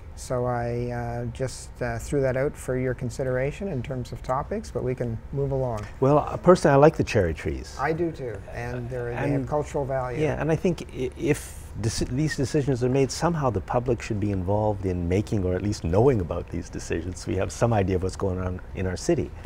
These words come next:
Speaker 1: But they did, you know, in the sense, what I liked about it is that the, it, uh, one of the councillors brought it to, you know, questioned it.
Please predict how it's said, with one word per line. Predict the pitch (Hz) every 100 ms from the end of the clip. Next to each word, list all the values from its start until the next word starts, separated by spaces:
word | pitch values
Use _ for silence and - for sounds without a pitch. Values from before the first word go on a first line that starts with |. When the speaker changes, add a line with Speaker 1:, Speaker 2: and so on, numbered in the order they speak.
| -
Speaker 1:
But | 226
they | 277
did, | 240 269 120
you | 123
know, | 139
in | 156
the | 147
sense, | 180 151
what | 196 185
I | 180
liked | 165 143
about | - 127
it | 160 170
is | 139 139 131
that | 143 131 123
the, | - 131 127
it, | 123 123 127 120
uh, | 120
one | 123 147
of | 139
the | 127
councillors | 139 135 - 131
brought | 117 135 131
it | 131 -
to, | - 127 151
you |
know, | 160
questioned | 120 180 180 - 110
it. | 104